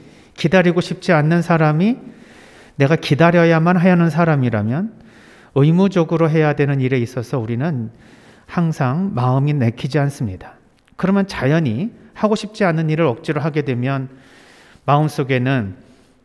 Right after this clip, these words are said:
깨어있지 못하고 늘 졸음이 오기에 마련인 것이죠. 그러니 우리에게 있어서 굉장히 중요한 것은 하나님께서 얼마나 좋으신 분인지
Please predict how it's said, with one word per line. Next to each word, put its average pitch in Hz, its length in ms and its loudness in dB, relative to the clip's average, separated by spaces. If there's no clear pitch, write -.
깨어있지 151 440 2
못하고 113 720 -6
늘 123 200 -2
졸음이 131 460 2
오기에 107 360 -4
마련인 117 460 -2
것이죠. 113 500 -12
그러니 151 260 0
우리에게 147 360 0
있어서 143 240 -8
굉장히 143 500 0
중요한 143 420 2
것은 127 560 -4
하나님께서 175 560 -2
얼마나 160 680 0
좋으신 165 500 4
분인지 143 500 -4